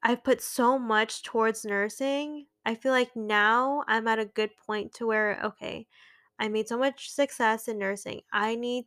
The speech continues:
to find success and happiness within my own life. And so I'm okay with my job maybe not being able to,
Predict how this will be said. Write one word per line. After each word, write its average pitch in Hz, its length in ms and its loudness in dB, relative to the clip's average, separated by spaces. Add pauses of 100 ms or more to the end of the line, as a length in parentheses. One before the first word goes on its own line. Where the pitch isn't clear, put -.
(220)
to 226 580 2 (160)
find 208 680 0
success 208 480 -6
and 220 80 -6
happiness 214 580 -4
within 208 420 -4
my 202 220 -4
own 202 400 -2
life. 214 460 0 (2000)
And 226 240 4
so 233 220 4
I'm 247 180 8
okay 269 720 4
with 226 380 -2
my 214 180 -2
job 208 360 2
maybe 214 260 -2
not 214 460 2 (440)
being 220 260 -2
able 214 680 -2 (1400)
to, 220 680 4